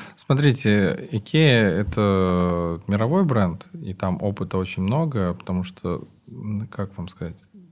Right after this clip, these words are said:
там исто-, есть цел-, ну, история у этого бренда, э, и как это создавалось,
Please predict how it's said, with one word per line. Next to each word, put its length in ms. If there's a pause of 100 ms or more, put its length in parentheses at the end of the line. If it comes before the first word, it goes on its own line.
(460)
там 200
исто-, 300
есть 640
цел-, 260
ну, 220
история 440
у 60
этого 360
бренда, 440 (240)
э, 400
и 180
как 300
это 120
создавалось, 800